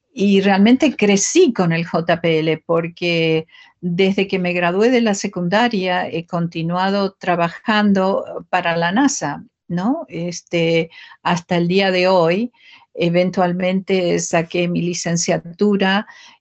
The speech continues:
em, pero fue otro julio veinte de mil novecientos setenta y seis que también me marcó increíblemente. Ese día de la independencia colombiana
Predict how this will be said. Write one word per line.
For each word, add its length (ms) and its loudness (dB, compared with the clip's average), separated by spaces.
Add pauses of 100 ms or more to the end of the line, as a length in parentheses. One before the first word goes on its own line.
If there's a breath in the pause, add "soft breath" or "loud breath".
em, 680 -2
pero 240 2
fue 520 2
otro 320 2
julio 360 2
veinte 260 2
de 100 0
mil 180 -6
novecientos 880 -2
setenta 920 0
y 80 2
seis 600 0
que 140 -6
también 600 -2
me 80 0
marcó 580 -4
increíblemente. 1300 -4 (400 loud breath)
Ese 360 2
día 240 2
de 120 2
la 60 0
independencia 840 0
colombiana 880 0